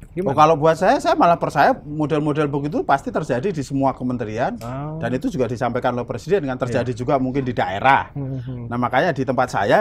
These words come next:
Speaker 2: itu kita reform, kita rombak.
Speaker 1: Pak, lanjut ya, Pak.
Speaker 2: Hmm.
Speaker 1: Soal ini masih terkait T K I.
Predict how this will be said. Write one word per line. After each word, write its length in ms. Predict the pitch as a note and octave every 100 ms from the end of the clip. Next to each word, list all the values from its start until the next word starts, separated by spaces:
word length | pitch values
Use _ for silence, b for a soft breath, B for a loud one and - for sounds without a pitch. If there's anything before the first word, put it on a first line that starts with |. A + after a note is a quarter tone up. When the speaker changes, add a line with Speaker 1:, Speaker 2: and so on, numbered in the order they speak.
| F3+
Speaker 2:
itu 80 | E3
kita 240 | C3 A#2
reform, 480 | C3 - C3 G#2 F#2+ A2+
kita 240 | G#2+ A2
rombak. 480 | B2 C3 B2 G2+ - - - - - - - B B B
Speaker 1:
Pak, 100 | D#3+ A#2
lanjut 240 | C#3+ D3+
ya, 120 | D3 C3
Pak. 80 | A#2+ -
Speaker 2:
Hmm. 160 | A#2 G#2 G#2+
Speaker 1:
Soal 480 | - D3+ C#3+ C#3 C#3+
ini 80 |
masih 320 | E3 D3 C3+ C#3 - -
terkait 320 | C#3 C#3+ C#3+
T 80 | C#3+
K 100 | C3+
I. 120 | A#2+